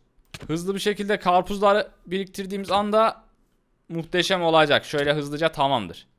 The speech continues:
Şimdi karpuzdan yana sıkıntımız kalmadı. Kaç tane oldu? Sekiz tane. Bunları mecbur kıracağız. Olamaz. Evet, karpuzdan yana sıkıntımız da yok. Tamamdır, yemek de yaptık.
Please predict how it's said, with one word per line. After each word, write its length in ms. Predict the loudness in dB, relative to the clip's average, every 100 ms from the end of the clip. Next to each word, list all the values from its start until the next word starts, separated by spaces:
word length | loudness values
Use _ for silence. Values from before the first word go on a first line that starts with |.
| _ _ _ _ _ _ _ _ -20 _ _
Şimdi 500 | -10 -6 -2 2 0 -2 _
karpuzdan 540 | -4 2 2 2 -2 0
yana 200 | 2 0
sıkıntımız 560 | -2 -8 -8 -6 -8
kalmadı. 440 | 2 4 4 0 0
Kaç 260 | 0 0
tane 220 | 0 -2 -2
oldu? 160 | -6
Sekiz 400 | -4 -6 -6 -8
tane. 440 | -2 0 0 -6 -12 _ _ _ _ _ -12
Bunları 340 | -2 2 2
mecbur 360 | 2 0 -2 -4
kıracağız. 720 | 2 4 4 0 -2 -8 -14 -20 _ -20 -8
Olamaz. 640 | 0 0 0 -4 -10 -16 -20 -20 _
Evet, 580 | -10 -8 -4 -4 -4 -6
karpuzdan 560 | 0 0 0 -2 -2 0
yana 220 | 0 0
sıkıntımız 580 | -2 -6 -8 -6 -4 0
da 80 |
yok. 200 | 2 2
Tamamdır, 320 | 2 0 0 -2
yemek 340 | 0 0 2
de 60 | 4
yaptık. 540 | 4 2 -10 -14 -20